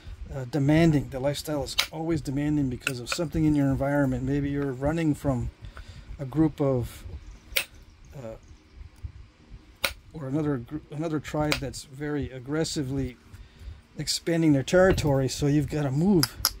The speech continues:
a lot and fight a lot and, uh, get food whenever you, whenever you can. Sometimes you're going hungry, and then at the same time you gotta replace your stone tools,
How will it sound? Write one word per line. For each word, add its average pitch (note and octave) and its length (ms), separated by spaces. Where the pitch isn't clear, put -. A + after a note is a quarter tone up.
a C3 60
lot D3+ 420
and D3 140
fight G3 340
a E3 60
lot - 460
and, C3 340
uh, - 40
get F3+ 200
food F#3+ 260
whenever E3 300
you, D#3 180
whenever E3 260
you D3 140
can. G3 320
Sometimes D#3+ 420
you're D3 100
going D3+ 260
hungry, D#3+ 320
and D3+ 80
then D3 220
at D#3 80
the D3+ 80
same F3+ 280
time F3+ 280
you D#3+ 80
gotta D3+ 260
replace D#3+ 500
your D3 80
stone D#3+ 360
tools, E3+ 500